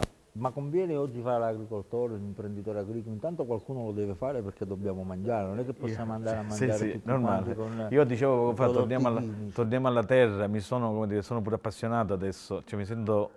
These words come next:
Speaker 2: un, ho una, dentro di me, come dire, non posso abbandonare tutto ciò che
Speaker 1: Lei non
Speaker 2: questo
Speaker 1: l'abbandona,
Speaker 2: non,
Speaker 1: ma
Speaker 2: non, non abbandon-, io credo, come dire, che l'agricoltore,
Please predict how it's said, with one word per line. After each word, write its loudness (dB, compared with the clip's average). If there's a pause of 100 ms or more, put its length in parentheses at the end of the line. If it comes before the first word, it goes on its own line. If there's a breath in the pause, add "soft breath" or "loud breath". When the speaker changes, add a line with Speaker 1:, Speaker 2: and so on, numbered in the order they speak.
(120)
Speaker 2:
un, -6
ho -2
una, 2
dentro 2
di 2
me, 2
come 2
dire, 0
non 0
posso -2
abbandonare -2
tutto -6
ciò -8
che -4 (160)
Speaker 1:
Lei 2
non 6
Speaker 2:
questo 8
Speaker 1:
l'abbandona, 4
Speaker 2:
non, -2
Speaker 1:
ma 2
Speaker 2:
non, 2
non 2
abbandon-, 2 (1160 loud breath)
io 10
credo, 6
come 4
dire, 4
che 4
l'agricoltore, 4